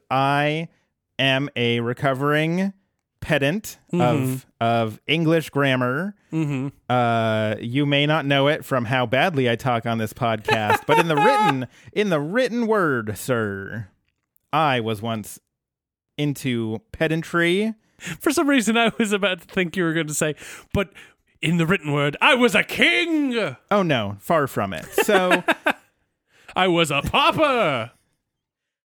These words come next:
Speaker 1: So, uh, there is this part of me,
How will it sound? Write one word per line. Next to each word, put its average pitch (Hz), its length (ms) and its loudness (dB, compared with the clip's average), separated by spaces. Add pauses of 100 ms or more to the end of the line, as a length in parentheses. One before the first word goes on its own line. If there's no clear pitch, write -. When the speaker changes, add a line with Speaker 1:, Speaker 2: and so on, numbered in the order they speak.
Speaker 1:
So, 170 600 2
uh, 165 220 2 (520)
there 180 240 2
is 170 280 0
this 180 180 -2
part 147 280 0
of 117 120 -4
me, 107 400 -4